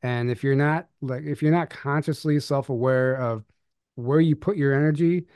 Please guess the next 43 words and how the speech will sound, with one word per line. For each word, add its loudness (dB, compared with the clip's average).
like, -2
we 6
don't 6
have 4
the 2
luxury 0
to -2
misuse -2
our -6
energy -2
right -6
now. -6
Like, -4
we -2
can't 0
just -4
haphazardly -4
go -4
and -4
do 0
things. -6
Like, -6
once -2
you're 0
aware -2
of -8
a -6
certain -6
thing -4
and -4
you -2
want, -4
and -2
you -2
wanna 0
be 0
a -2
certain -4
way, 0
you 0
have 2
to -2
be, 0